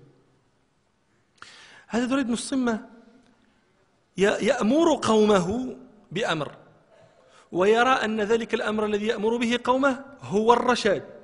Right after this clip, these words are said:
وأن ذلك القوم ال-، ذلك الأمر الذي يريد أن يفعله قومه هو الغي، ولم يطيعوه، وحيث لم يطيعوه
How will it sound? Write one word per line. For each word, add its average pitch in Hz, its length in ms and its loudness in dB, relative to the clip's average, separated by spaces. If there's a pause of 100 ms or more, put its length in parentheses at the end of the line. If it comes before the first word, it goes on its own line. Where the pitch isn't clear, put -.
(800)
وأن 233 320 0
ذلك 247 360 0
القوم 240 380 0
ال-، 233 200 -4
ذلك 208 460 0
الأمر 247 260 -4
الذي 226 280 -2
يريد 240 340 -2
أن 240 160 0
يفعله 226 560 0
قومه 285 580 2 (920)
هو 226 300 4
الغي، 214 440 6 (1200)
ولم 269 320 6
يطيعوه، 208 680 4 (420)
وحيث 269 360 0
لم 285 220 0
يطيعوه 277 540 -2